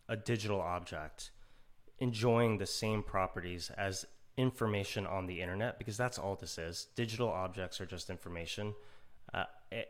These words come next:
and that information can have tremendous amounts of value, and we can talk about the different ways that digital information can have value through these objects.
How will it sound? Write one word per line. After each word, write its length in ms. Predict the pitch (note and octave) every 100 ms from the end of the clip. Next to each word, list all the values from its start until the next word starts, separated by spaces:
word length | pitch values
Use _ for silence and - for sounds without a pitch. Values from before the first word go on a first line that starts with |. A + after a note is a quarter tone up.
| - A#2+
and 220 | G#2+ G2
that 160 | G#2
information 560 | A2 G#2+ G#2 G2+ - G2+
can 140 | -
have 160 | F#2+ F#2
tremendous 600 | - G#2 G#2+ A2 G2+ -
amounts 340 | G2 F2+ F2 F2+
of 80 |
value, 320 | E2+ E2 F2 F#2+
and 100 | F#2+
we 60 |
can 100 | A2+
talk 160 | F#2+ F#2
about 140 | F2+
the 40 | F2+
different 340 | F#2+ - F2
ways 280 | F2 F2+ E2+
that 220 | F#2 E2
digital 280 | F#2 F2+ E2+
information 480 | E2 F2+ F2 D#2+ F2
can 120 | F2+
have 120 | E2+
value 240 | E2+ E2+
through 200 | E2 F#2+
these 160 | F2 E2
objects. 500 | E2 D#2 F#2+ -